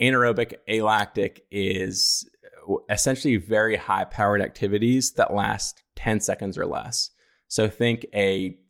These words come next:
fifty meter sprint, fifty yard sprint. Uh, think a one rep max clean and jerk, a one rep max squat. So these are activities that are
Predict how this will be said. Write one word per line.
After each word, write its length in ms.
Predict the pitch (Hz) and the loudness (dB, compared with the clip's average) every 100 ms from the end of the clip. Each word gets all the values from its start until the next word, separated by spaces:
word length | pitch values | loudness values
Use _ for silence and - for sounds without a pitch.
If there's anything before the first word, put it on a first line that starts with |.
| - | -4
fifty 800 | 107 - 107 101 101 101 98 95 | -2 -2 -4 -2 -4 -6 -8 -8
meter 640 | 101 95 95 98 104 110 _ _ _ - | -4 0 2 2 0 -4 _ _ _ -12
sprint, 560 | - - - 87 - - | -6 -4 0 0 -2 -4
fifty 220 | 107 - | -4 -2
yard 280 | 87 - - | -2 -4 -4
sprint. 300 | - - - _ _ _ _ _ | -6 -8 -14 _ _ _ _ _
Uh, 320 | - 92 95 92 | 0 4 4 2
think 380 | - 110 107 - | 2 0 0 -4
a 260 | 104 101 95 | 2 4 2
one 320 | 92 101 107 | 2 2 2
rep 260 | 104 101 - | 4 2 2
max 840 | 98 101 98 - - - - - _ - | -2 -2 -2 -4 -2 -2 0 -4 _ -10
clean 300 | - 104 85 | 2 4 4
and 120 | 71 | 0
jerk, 400 | 55 60 - - - _ _ _ _ - - - | -2 -6 -8 -14 -14 _ _ _ _ -20 -14 0
a 80 | 113 | 4
one 200 | 110 107 | 6 6
rep 160 | 107 | 2
max 260 | 104 107 - | 2 -2 -4
squat. 380 | - 92 - - | -2 0 0 -2
So 80 | 113 | 0
these 200 | 117 117 | 2 4
are 280 | 104 98 - _ _ _ 110 | 4 2 -6 _ _ _ -4
activities 460 | 104 - 117 110 | 0 4 4 4
that 100 | 101 | 4
are 200 | 95 - | 2 0